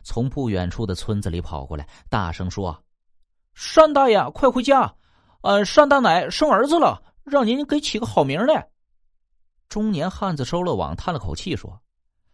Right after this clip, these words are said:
：“哎呀，咱穷人的娃起啥好名啊？我今年四十六岁，你单大奶四十五岁，呃，就叫个单九一吧。”张时中听了，心里一阵狂喜呀，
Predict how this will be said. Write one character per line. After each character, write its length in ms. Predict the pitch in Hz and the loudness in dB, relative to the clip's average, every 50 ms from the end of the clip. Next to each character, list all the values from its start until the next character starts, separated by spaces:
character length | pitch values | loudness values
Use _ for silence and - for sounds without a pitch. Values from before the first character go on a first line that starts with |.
| _ _ _ _ _ _ _ _ _ _ _ _ | _ _ _ _ _ _ _ _ _ _ _ _
：“哎 120 | 85 87 | -6 -6
呀， 120 | 80 71 - - - - - _ _ _ _ _ _ _ | -6 -6 -12 -16 -18 -20 -20 _ _ _ _ _ _ _
咱 200 | _ - 104 123 | _ -4 -4 -4
穷 320 | 117 - - 98 123 185 202 | -4 -4 -6 -4 -4 -2 -2
人 100 | 156 127 | 0 0
的 80 | 143 123 | -2 -2
娃 460 | 95 85 95 117 117 87 76 - - - - | -4 -4 -4 -4 -6 -6 -8 -12 -18 -16 -12
起 260 | - - - 101 85 | -10 -8 -8 -8 -8
啥 240 | - 101 107 180 208 | -8 -4 -2 0 0
好 200 | 170 139 104 87 | 0 0 -2 -4
名 200 | 85 82 82 98 | -4 -6 -6 -4
啊？ 320 | 104 98 85 - - - _ _ _ _ _ _ _ _ _ _ _ _ _ _ _ | -4 -4 -4 -6 -10 -18 _ _ _ _ _ _ _ _ _ _ _ _ _ _ _
我 260 | - - - 82 92 | -14 -8 -6 -4 -4
今 160 | 98 - 110 110 | -2 -2 -2 -2
年 140 | 107 117 | -2 -2
四 180 | 113 - 117 101 | -2 -2 -4 -2
十 80 | 98 117 | 0 2
六 180 | 139 139 117 | 4 4 4
岁， 320 | 92 - 123 107 90 78 - - - _ _ _ _ _ | 2 0 0 -2 -2 -4 -8 -14 -20 _ _ _ _ _
你 160 | - 80 90 | -10 -8 -8
单 280 | 90 - - 131 120 107 | -6 -2 0 0 0 2
大 220 | 98 117 113 104 | 0 0 0 0
奶 500 | 95 85 85 87 95 107 104 92 85 76 - - _ | 0 -2 -2 -2 -2 -2 -2 -2 -4 -6 -10 -16 _
四 280 | - - - 156 135 104 | -12 -10 -6 -4 -4 -2
十 80 | 113 | 0
五 240 | 180 208 - - 58 | -2 -2 -4 -6 -10
岁， 340 | - - 165 151 - - _ _ _ _ _ _ _ _ _ _ _ _ _ _ _ | -4 0 0 0 0 -2 _ _ _ _ _ _ _ _ _ _ _ _ _ _ _
呃， 420 | - 87 90 90 87 90 92 95 | -4 -4 -2 -2 0 0 0 -2
就 220 | 92 - 127 113 92 | -2 0 -2 -2 0
叫 240 | 104 120 117 110 95 | 2 2 2 2 2
个 360 | 98 98 104 104 104 104 107 - | 0 0 0 0 0 0 -2 0
单 100 | - 151 | 0 -2
九 160 | 104 87 95 | -2 -2 -4
一 140 | 127 175 - | -4 -4 -2
吧。” 380 | 175 151 95 80 - - - _ - _ _ _ _ _ _ _ _ _ _ _ _ _ _ _ _ _ _ - - _ | -2 -2 -4 -4 -8 -14 -18 _ -20 _ _ _ _ _ _ _ _ _ _ _ _ _ _ _ _ _ _ -20 -20 _
张 240 | - - 185 196 190 | -6 -6 -4 -4 -4
时 140 | - - 165 | -4 -6 -4
中 180 | 170 175 180 180 | -4 -4 -4 -4
听 240 | - - 185 180 | -4 -4 -4 -4
了， 80 | 180 165 | -2 -4
心 240 | 147 - - 185 175 | -4 -4 -4 -2 -2
里 140 | 147 113 120 | -2 0 -2
一 80 | 160 | -2
阵 100 | 170 175 | -2 -2
狂 320 | 120 - - 98 120 175 190 | -4 -4 -6 -6 -4 -4 -6
喜 140 | - - | -8 -10
呀， 200 | - - - - | -12 -16 -18 -20